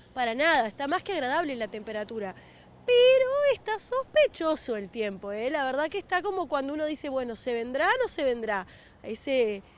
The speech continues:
ese vientito que te anuncia de que capaz que algunas <laughs> gotitas se vienen en cualquier momento. Veremos qué pasa a lo largo de la mañana. Y bueno, y si se cumplen los pronósticos de Inumet, de esas, de esas lluvias, de esas tormentas para el día de hoy.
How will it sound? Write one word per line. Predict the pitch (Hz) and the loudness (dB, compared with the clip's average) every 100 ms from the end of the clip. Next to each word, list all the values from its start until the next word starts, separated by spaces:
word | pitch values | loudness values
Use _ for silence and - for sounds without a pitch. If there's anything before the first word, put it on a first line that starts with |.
| _ | _
ese | 277 349 320 | -6 -2 0
vientito | 294 285 262 330 330 302 | 2 0 0 -2 -2 -2
que | 277 | 0
te | 262 | 0
anuncia | 277 330 359 330 | 2 -2 2 4
de | 285 | 4
que | 233 320 370 - - _ | 2 0 0 -2 -10 _
capaz | 277 247 370 - | -8 -6 -8 -8
que | - | -4
algunas | 359 330 349 349 | -2 -2 -2 -2
<laughs> | |
gotitas | 285 285 - - 381 403 - | 2 0 0 -6 -4 -4 0
se | 302 | 0
vienen | 277 311 330 | 0 -2 -4
en | 285 254 | -4 -2
cualquier | 247 233 294 | -4 -2 -2
momento. | 285 254 226 208 208 | -2 -2 -4 -6 -6
Veremos | 226 277 294 | -4 -4 -6
qué | - | -8
pasa | 240 277 - 294 - - - - | -10 -10 -6 -8 -8 -20 -18 0
a | 262 | 4
lo | 262 | 6
largo | 262 277 294 | 4 2 2
de | 269 269 | 2 2
la | 262 | 0
mañana. | 262 262 269 320 339 - - | -2 -4 -4 -4 -4 -10 -6
Y | 285 | -2
bueno, | 311 285 | 0 0
y | 277 | -2
si | 277 | -6
se | 277 | -6
cumplen | 294 294 330 302 | -6 -6 -4 -4
los | |
pronósticos | 285 269 277 277 262 285 254 - - _ - | -4 -4 -4 -4 -4 -2 -2 -6 -20 _ -2
de | 269 | 2
Inumet, | 285 294 277 285 302 | 2 2 2 4 2
de | 233 240 247 | 0 -6 -4
esas, | 294 254 214 - - | -2 -2 -2 -6 -14
de | 226 | -10
esas | 240 254 - | -6 -6 -4
lluvias, | 320 285 240 | -2 -2 -2
de | |
esas | 240 233 | -4 -8
tormentas | 233 240 - | -10 -8 -8
para | - 220 196 - | -8 -8 -8 -10
el | 226 226 | -12 -8
día | 247 240 226 | -6 -4 -4
de | 214 214 | -4 -6
hoy. | 202 196 | -6 -8